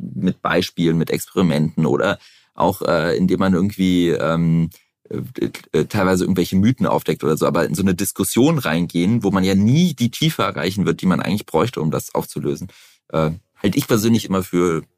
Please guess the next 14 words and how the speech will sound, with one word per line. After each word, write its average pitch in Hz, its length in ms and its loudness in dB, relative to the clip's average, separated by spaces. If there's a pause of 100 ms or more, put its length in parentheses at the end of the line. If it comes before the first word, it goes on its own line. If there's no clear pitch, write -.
(640)
gewagt. 87 560 0
Also, 104 200 0 (120)
äh, - 260 -2 (260)
ist - 100 -2
vielleicht 156 220 2
auch 123 120 2
ein 107 640 0
naiver 104 440 0
Ansatz 117 360 -2
zu - 80 -10
sagen, 85 200 -4
ja, 82 60 -2
jetzt, - 340 -6
äh, 76 280 -2